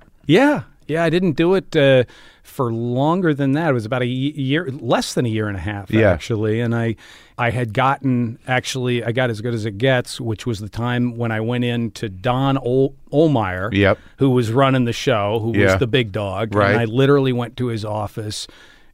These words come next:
Speaker 1: You know, once again, I had the nine-year-old voice, <laughs> "Hi, Don."
Speaker 2: <laughs> Yeah.
Speaker 1: And had to, uh, sort of ask him if maybe I, I could, could, uh,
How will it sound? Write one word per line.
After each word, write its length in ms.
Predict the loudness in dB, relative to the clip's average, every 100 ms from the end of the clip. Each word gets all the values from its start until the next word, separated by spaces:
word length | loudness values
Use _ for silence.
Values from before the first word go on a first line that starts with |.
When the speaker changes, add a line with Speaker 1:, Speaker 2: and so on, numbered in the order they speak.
| _
Speaker 1:
You 140 | -2 0
know, 320 | 0 -2 -4
once 260 | -2 -2 -2
again, 240 | -2 -2
I 120 | 0 2
had 160 | 2
the 80 | 2
nine-year-old 600 | 2 2 2 4 4 4
voice, 280 | 4 4 2
<laughs> 120 | 0
"Hi, 220 | 4 4
Don." 640 | 4 4 6 4 4 2 -2 -6 -10
Speaker 2:
<laughs> 240 | -10 -8
Yeah. 280 | -4 -4 -4 -6 -2 -4 -2
Speaker 1:
And 460 | -2 2 4 4 2
had 320 | 0 -2 0 2
to, 280 | 2 2
uh, 260 | 2 2 0 -4
sort 280 | -8 -4 -2
of 60 | -2
ask 440 | -4 -2 -2 -2
him 320 | -2 -2 -4 -4
if 280 | -8 -6 -2
maybe 540 | 0 0 0 -2 -4 -10
I, 280 | -8 -8 -4
I 140 | -4
could, 360 | -4 -4 -6 -8 -16 -18 -14
could, 280 | -6 -6 -4
uh, 260 | -4 -4